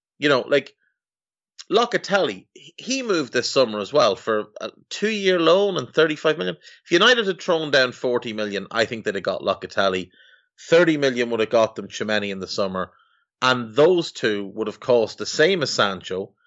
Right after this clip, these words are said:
I would bet their combined wages would be less than Sancho. They would improve the team massively, and now you'd have a real midfield pairing. For the first time in,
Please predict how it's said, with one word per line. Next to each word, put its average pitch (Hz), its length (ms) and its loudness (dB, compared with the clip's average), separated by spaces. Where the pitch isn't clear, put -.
I 123 120 4
would 120 360 -2
bet 165 320 2
their 131 140 -2
combined 123 600 -2
wages 107 420 -2
would 95 120 -10
be 98 100 -8
less 156 380 0
than 98 120 -10
Sancho. 95 600 -6
They 123 140 6
would 120 120 4
improve 165 500 2
the 123 80 -18
team 110 320 -4
massively, 101 580 -2
and 101 100 -6
now 151 120 2
you'd 147 180 0
have 104 140 -6
a 101 80 0
real 131 300 -2
midfield 117 480 -2
pairing. 90 300 -4
For - 140 -2
the 107 120 -2
first - 460 2
time 135 540 0
in, 113 760 -2